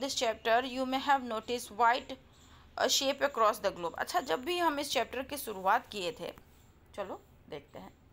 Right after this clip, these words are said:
जब हम इस चैप्टर की शुरुआत किए थे तो हमारे पास एक ग्लोब का ढांचा मिला था ना, देखा होगा आपने, ये देखो ये ग्लोब का ढांचा मिला था। इसके ऊपर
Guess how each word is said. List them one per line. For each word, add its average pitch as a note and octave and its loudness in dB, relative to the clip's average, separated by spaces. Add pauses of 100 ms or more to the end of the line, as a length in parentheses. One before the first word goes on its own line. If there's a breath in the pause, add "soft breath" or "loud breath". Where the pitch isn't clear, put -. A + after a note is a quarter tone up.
(360)
जब G3 -12
हम B3+ -6
इस C#4 -10
चैप्टर A#3 -6
की C4+ -14
शुरुआत E3+ -2
किए F#3+ -10
थे G#3+ -10
तो C4 -6
हमारे B3 0
पास C#4 -4
एक A3+ -12
ग्लोब G#3 -2
का B3+ 4 (400 loud breath)
ढांचा G3 2
मिला F3 -2
था B3 -6
ना, G#4 -2
देखा B3 -6
होगा F3+ -6
आपने, F3+ -10 (600)
ये F#3 -14
देखो F3 -14
ये G#3+ -12
ग्लोब G#3+ -4
का C4 2
ढांचा G3 0
मिला D#3+ -8
था। - -12 (340 loud breath)
इसके F4 0
ऊपर C#4+ 6